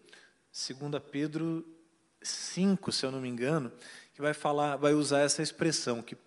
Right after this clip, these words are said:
é Noé, pregador da justiça. Então, nós vamos falar a respeito dele na próxima semana. Amém, meus irmãos? Nosso tempo, infelizmente, já foi, nove e quarenta. Quero convidar os irmãos que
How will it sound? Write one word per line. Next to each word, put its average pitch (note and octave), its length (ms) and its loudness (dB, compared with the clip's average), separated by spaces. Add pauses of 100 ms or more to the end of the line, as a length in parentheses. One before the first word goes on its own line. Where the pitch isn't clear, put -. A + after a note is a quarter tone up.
(180)
é A2 160 -8
Noé, D#3 640 4 (400)
pregador D#3+ 640 4
da D#3 100 6
justiça. D#3 520 -2
Então, A3 180 0
nós A#3 200 2
vamos F#3+ 360 4 (340)
falar C3+ 480 2
a D3 60 4
respeito C#3 640 -2
dele D#3+ 480 2 (300)
na F#3 240 2
próxima D3+ 720 0
semana. G#2 640 -6 (420)
Amém, G#3 280 2
meus C4 180 6
irmãos? B2+ 420 0 (320)
Nosso E3 320 0
tempo, D3+ 480 0
infelizmente, B2+ 880 -4 (520)
já A#2+ 240 -4
foi, F#3+ 680 0 (180)
nove B2 220 -8
e B2 40 -12
quarenta. C#3+ 680 -4 (340)
Quero A3+ 200 8
convidar A3+ 440 6
os A3 200 8
irmãos F3+ 420 6
que C3 560 -2